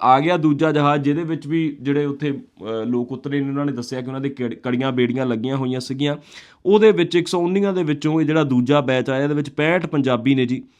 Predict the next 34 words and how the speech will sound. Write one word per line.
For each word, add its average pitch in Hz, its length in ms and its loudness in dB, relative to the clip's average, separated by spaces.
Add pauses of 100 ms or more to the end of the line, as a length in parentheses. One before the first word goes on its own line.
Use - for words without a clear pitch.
(220)
ਅ, 131 720 2
ਅੱਜ 175 140 0
ਦੱਸਦੇ 160 340 2
ਇੱਕ 151 80 -4
ਸੌ 151 80 -8
ਸਤਵੰਜਾ 143 460 -4
ਲੋਕਾਂ 151 300 -2
ਨੇ 147 60 -4
ਆਉਣਾ, 151 200 -4
ਪਰ 151 140 -8
ਚਲੋ 156 220 -8
ਇਹ 156 80 -6
ਤਾਂ 160 100 -4
ਮੈਂ 156 120 -4
ਪਹਿਲਾਂ 160 260 -4
ਹੀ 156 40 -4
ਤੁਹਾਨੂੰ 143 220 -4
ਦੱਸ 120 200 -4
ਚੁੱਕਾ 143 240 -4
ਕਿ 143 100 -2
ਤਕਰੀਬਨ 135 400 -4
ਸਤਾਰਾਂ 131 360 -2
ਅਠਾਰਾਂ 131 260 -4
ਹਜ਼ਾਰ 127 220 -2
ਲੋਕਾਂ 127 300 -4
ਦੀ 127 100 -6
ਤਾਂ 131 120 -6
ਸ਼ਨਾਖਤ 110 380 -6
ਕੀਤੀ 127 300 -6
ਹੋਈ 127 160 -2
ਆ 131 60 -4
ਅਮਰੀਕਾ 123 320 -6
ਵਾਲਿਆਂ 127 200 -4
ਨੇ। 123 120 -8